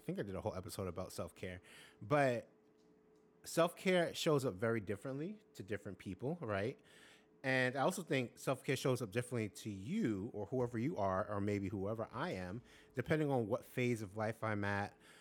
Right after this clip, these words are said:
depending on what's going on that day, that week, that month, that year, right?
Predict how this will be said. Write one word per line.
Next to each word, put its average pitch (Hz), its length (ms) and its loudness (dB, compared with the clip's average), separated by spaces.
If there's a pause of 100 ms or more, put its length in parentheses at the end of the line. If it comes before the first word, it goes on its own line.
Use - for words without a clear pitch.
(160)
depending 127 380 0
on 107 100 -2
what's 101 160 -2
going 104 300 -2
on 104 160 -2
that 104 220 -4
day, 101 200 2
that 95 220 -2
week, 110 220 -2
that 101 180 -4
month, 101 260 -4
that 98 160 -2
year, 104 340 2
right? 110 220 2